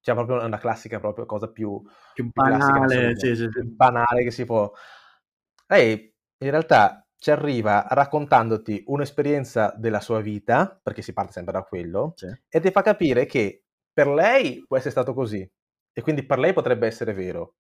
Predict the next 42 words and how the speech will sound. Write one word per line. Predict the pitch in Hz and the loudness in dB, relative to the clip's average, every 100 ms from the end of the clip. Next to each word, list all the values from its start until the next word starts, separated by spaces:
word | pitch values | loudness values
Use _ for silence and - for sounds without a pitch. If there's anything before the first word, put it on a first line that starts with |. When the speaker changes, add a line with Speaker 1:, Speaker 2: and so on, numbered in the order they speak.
| _ | _
Speaker 1:
però | 135 165 | 6 6
per | 131 | 4
il | |
resto | 104 117 | 0 -4
delle | 104 | -4
donne | 117 98 | -4 -2
no, | 156 - | -4 -4
quindi | 127 104 | -10 -8
non | 123 | -2
è | 156 | 0
un, | 117 110 104 101 - _ - | -2 -4 -6 -8 -18 _ -10
ok, | 113 - 110 110 107 - _ _ | -8 -4 -2 0 -2 -8 _ _
tutte | 139 113 127 | -10 0 2
le | |
donne | 117 117 117 | 2 0 -2
sono | 117 110 | -8 -8
così | 113 107 123 123 | -8 -4 -4 -4
e | 120 | -8
quindi | 113 117 | -10 -8
io | 110 | -6
parlo | 110 107 | -6 -8
di | 104 | -10
questa | - 107 | -12 -8
roba | 107 | -8
qui, | - 117 113 113 _ _ _ | -8 -6 -6 -8 _ _ _
e | 113 | -6
non | 139 | -2
è | 190 | -2
scontato, | - 117 117 95 113 | -2 -4 0 -2 -2
non | 143 | -4
è | 151 | -2
banale, | 110 107 101 95 98 _ _ | -2 -2 -2 -4 -8 _ _
e, | - - | -20 -20
e, | _ - _ _ | _ -20 _ _
e | 160 | -2
mi | 160 | 0
piace | 220 175 | 0 -2
tantissimo | 139 220 240 127 | -2 -6 -6 -6
perché | - - 123 117 _ _ - _ | -6 -6 -6 -6 _ _ -20 _
ci | - 143 | -10 -2
gira | 175 170 | 2 2
intorno, | 214 185 175 175 202 226 | 2 2 4 4 2 0